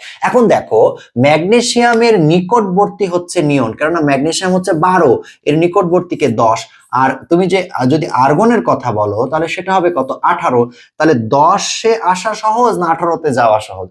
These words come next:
অবশ্যই দশে আসা, কেননা সে তার নিকটবর্তী যেটা,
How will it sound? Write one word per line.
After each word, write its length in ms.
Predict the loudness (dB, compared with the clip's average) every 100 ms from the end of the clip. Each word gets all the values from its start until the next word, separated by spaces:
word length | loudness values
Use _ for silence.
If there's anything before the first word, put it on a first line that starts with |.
| -2
অবশ্যই 640 | 2 2 2 0 2 4
দশে 320 | 4 0 0
আসা, 280 | 0 0 -6 -8 -10 -20 _
কেননা 400 | 0 2 2 2 0 -6 _ _
সে 320 | -8 -2 2 2 2 -4 _
তার 180 | 0 0 0
নিকটবর্তী 1300 | 2 4 4 2 0 -2 0 0 2 2 0 -2 0
যেটা, 340 | 2 0 0